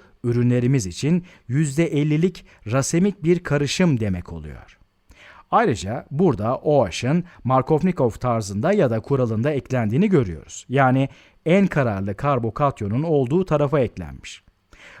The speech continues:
Bu tepkime için bir şeyden daha bahsetmek istiyorum. Şimdi buraya stereokimyasını düşünmemize gerek olmayan bir yapı çizelim.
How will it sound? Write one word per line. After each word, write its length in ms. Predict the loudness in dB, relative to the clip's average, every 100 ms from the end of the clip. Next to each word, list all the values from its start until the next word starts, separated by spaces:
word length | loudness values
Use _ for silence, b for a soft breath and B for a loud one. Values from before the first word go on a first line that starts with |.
| -4
Bu 140 | -2
tepkime 460 | 2 0 4 4 4
için 340 | 0 0 0
bir 80 | 0
şeyden 400 | 0 2 2 4
daha 240 | 4 4
bahsetmek 520 | 2 -2 -6 -8 -10 -10
istiyorum. 440 | -16 -14 -16 -18 _ _ B B
Şimdi 360 | 0 4 4 2
buraya 380 | 0 2 0 -6
stereokimyasını 1000 | 0 2 4 2 0 0 0 0 -2 -2
düşünmemize 500 | -2 0 2 2 0
gerek 320 | 0 -2 0
olmayan 440 | 0 2 0 0
bir 160 | 0 -2
yapı 340 | -2 -4 -4
çizelim. 460 | -10 -10 -14 -16 -20